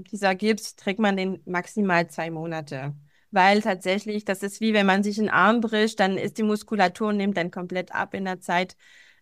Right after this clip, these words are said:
Ähm, aber ich durfte dann,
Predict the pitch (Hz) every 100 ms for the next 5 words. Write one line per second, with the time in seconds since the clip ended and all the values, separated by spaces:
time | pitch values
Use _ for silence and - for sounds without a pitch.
0 | - 196 185 185 185 180 185 185 _ _
1 | _ - 202 196 196 190 - 214 - -
2 | 220 233 - 233 226 214 214 190